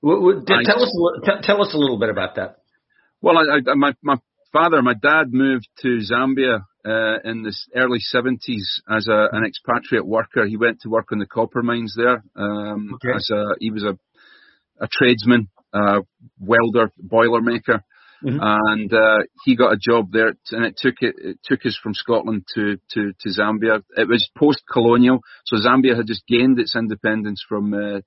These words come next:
Speaker 2: from the United Kingdom.
Speaker 1: Mm-hmm.
Speaker 2: And I witnessed a steady deterioration under the socialist system there, although they didn't call it socialism. Kenneth Kaunda called it humanism, but it, uh, it, it was basically the, the same deal.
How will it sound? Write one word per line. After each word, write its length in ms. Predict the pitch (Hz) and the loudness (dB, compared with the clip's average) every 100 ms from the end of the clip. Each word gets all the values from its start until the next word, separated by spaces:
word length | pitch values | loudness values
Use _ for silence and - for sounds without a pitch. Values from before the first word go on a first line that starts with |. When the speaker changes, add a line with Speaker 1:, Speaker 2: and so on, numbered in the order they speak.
| _ | _
Speaker 2:
from 120 | 110 | -6
the 80 | 104 | -6
United 400 | 104 104 98 95 | -6 -10 -12 -10
Kingdom. 420 | - 101 104 104 - _ - - _ | -6 -2 -2 -4 -8 _ -20 -20 _
Speaker 1:
Mm-hmm. 160 | 117 113 | -12 0
Speaker 2:
And 260 | 117 117 110 120 | 2 2 4 4
I 60 | |
witnessed 420 | 117 123 120 117 - | 4 2 0 -2 0
a 120 | 113 | 0
steady 560 | - - 117 117 117 101 - | 0 0 2 2 0 -2 -10
deterioration 1040 | 107 - 139 131 117 110 110 - 113 110 - | -12 -2 2 4 4 2 0 -4 -6 -6 -4
under 300 | 110 110 107 | -4 -2 -4
the 80 | 101 | -4
socialist 480 | 120 110 113 107 | -6 -6 -6 -6
system 440 | - 107 - 104 101 | -4 -6 -4 -4 0
there, 220 | 113 117 90 - | 0 0 -2 0
although 280 | 110 113 110 | 0 2 0
they 80 | |
didn't 240 | 104 117 - | 0 -2 -2
call 240 | 117 113 | 0 0
it 80 | - | 0
socialism. 640 | - 123 - 110 107 107 95 - _ - | -2 -2 0 -2 -2 -4 -8 -18 _ -4
Kenneth 220 | 120 107 - | -2 -2 0
Kaunda 260 | 120 113 107 | 2 2 2
called 280 | 113 110 | 2 2
it 80 | 101 - | 0 0
humanism, 580 | 147 147 110 101 113 107 _ _ - _ _ | 2 4 4 2 -2 -6 _ _ -20 _ _
but 140 | 98 110 | 2 4
it, 140 | - | 4
uh, 360 | 113 110 113 101 | 4 4 4 2
it, 180 | 107 107 - - | 0 -4 -2 -4
it 120 | 110 | -2
was 140 | 113 | -2
basically 600 | - 123 - 131 117 104 - | 0 0 0 -4 -2 -2 -4
the, 140 | - 104 | -8 -8
the 120 | 104 | -8
same 380 | 101 - 117 107 | -4 0 0 0
deal. 380 | 90 113 117 | 0 0 0